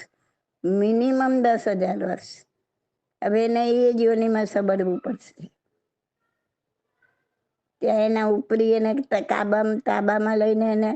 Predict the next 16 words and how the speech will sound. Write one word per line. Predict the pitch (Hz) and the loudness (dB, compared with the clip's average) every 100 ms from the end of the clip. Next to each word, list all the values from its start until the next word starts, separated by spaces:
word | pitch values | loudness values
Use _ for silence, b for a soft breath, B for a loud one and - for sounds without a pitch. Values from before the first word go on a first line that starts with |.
| - _ _ _ _ _ _ _ - | -6 _ _ _ _ _ _ _ -2
વર્ષોના | 202 208 226 226 220 | 0 0 -2 -2 0
વર્ષો | 220 214 - 233 | 0 0 -2 -4
સુધી | 233 226 | -2 -2
ખાવા | 226 208 202 220 | -2 -2 0 0
પીવાય | 269 247 233 240 | 0 0 2 2
નથી | 240 240 233 | 0 -2 -2
આપતા. | 233 190 - - - _ _ _ _ _ _ _ - | -2 -4 -6 -10 -10 _ _ _ _ _ _ _ -2
કોરડા | 208 220 220 233 | 0 2 2 2
વીંજે | 233 226 220 226 | 2 0 0 0
છે, | 214 - 165 - | -2 -6 -8 -4
એમની | 202 208 | -2 -2
પાસે | 220 214 220 | -2 -2 -2
ખોટું | 208 220 220 226 | -4 -4 -4 -2
કામ | 214 220 226 | -2 0 0
કરાવે | 233 220 226 220 | 0 0 0 -4
છે. | 254 | -6